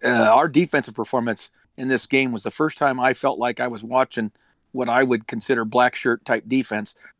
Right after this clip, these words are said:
in quite a number of years. Okay. Uh, so, um, yeah, I, I, I mean, our secondary was really in pretty darn good shape.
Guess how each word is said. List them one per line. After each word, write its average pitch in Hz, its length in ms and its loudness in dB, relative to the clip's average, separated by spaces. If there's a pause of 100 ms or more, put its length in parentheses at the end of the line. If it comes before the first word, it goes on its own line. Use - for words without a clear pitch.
(140)
in 107 320 -2
quite 135 300 2
a 123 60 0
number 123 260 0
of 107 100 -2
years. - 400 -10 (420)
Okay. 110 400 2 (320)
Uh, 123 500 2
so, 117 400 -2 (420)
um, 113 560 -10 (240)
yeah, 123 300 2 (200)
I, 113 240 -2 (100)
I, 113 140 -4
I 113 140 -2
mean, 117 180 2
our 135 140 4
secondary 139 600 2 (360)
was 120 260 -8
really 123 540 4 (280)
in 113 140 -2
pretty 131 200 2
darn 120 320 0
good 117 160 2
shape. 123 320 2